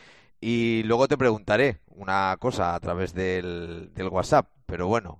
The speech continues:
eh, cuando tengamos la, la publicidad. Bueno, os voy a, a explicar un poco cómo ha ido la, la rueda de prensa de, de Víctor Ruiz, luego la vamos a escuchar. Creo que el fichaje de, de Víctor, eh, para mí es un fichaje importante.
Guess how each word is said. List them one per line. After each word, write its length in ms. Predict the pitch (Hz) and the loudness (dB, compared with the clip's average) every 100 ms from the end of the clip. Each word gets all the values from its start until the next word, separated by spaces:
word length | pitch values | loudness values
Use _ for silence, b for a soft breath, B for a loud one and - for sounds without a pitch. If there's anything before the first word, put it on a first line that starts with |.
| - | -16
eh, 720 | - 85 87 87 87 - - | -14 -12 -12 -12 -14 -16 -18
cuando 480 | - 90 87 87 87 | -10 -8 -4 -4 -6
tengamos 400 | 90 90 101 104 | -8 -4 -2 0
la, 340 | 101 95 92 92 | 0 2 0 -2
la 100 | 92 | -4
publicidad. 500 | 90 87 - 82 - _ B B B B | -4 -6 -8 -12 -14 _ B B B B
Bueno, 200 | - 135 | 2 4
os 40 | 127 | 4
voy 240 | 143 160 | 4 10
a, 680 | 175 165 147 135 123 113 101 | 12 12 12 10 8 4 2
a 640 | 101 _ _ _ - - 98 | -4 _ _ _ -18 -6 -4
explicar 360 | - 101 123 | -2 0 2
un 120 | 123 | 2
poco 240 | 117 139 135 | 2 2 4
cómo 180 | 123 113 | 2 4
ha 80 | |
ido 160 | 113 107 | 4 4
la, 380 | 104 98 92 95 | 4 2 0 -2
la 100 | 95 | -2
rueda 220 | 101 110 | 2 2
de 80 | 101 | 2
prensa 420 | 104 110 107 104 | 0 -4 0 0
de, 300 | 98 98 92 | 0 -4 -6
de 120 | 92 98 | -4 -4
Víctor 280 | 113 107 | -4 -4
Ruiz, 200 | 101 156 | 0 0
luego 180 | 120 110 | 0 0
la 80 | 104 | 2
vamos 240 | 101 98 | 0 -2
a 40 | 92 | -12
escuchar. 460 | - 98 127 151 - _ b b b - | -14 2 4 2 -2 _ b b b 0
Creo 180 | 135 | 2
que 80 | 156 | 2
el 60 | 160 | 0
fichaje 420 | 139 147 131 127 | 2 2 4 2
de, 400 | 120 113 107 98 | 4 4 4 0
de 100 | 104 | -2
Víctor, 640 | 120 139 - 143 143 139 - | -2 -4 -2 0 0 -2 -10
eh, 320 | - 90 92 90 | -16 -14 -14 -12
para 200 | 87 87 | -10 -8
mí 100 | 98 | -6
es 100 | 107 | -8
un 80 | 123 | -8
fichaje 840 | 104 - 104 - 113 113 101 92 - | -8 -2 0 2 4 4 0 -6 -16
importante. 720 | 101 95 90 98 85 - - | -14 -12 -6 -6 -6 -12 -20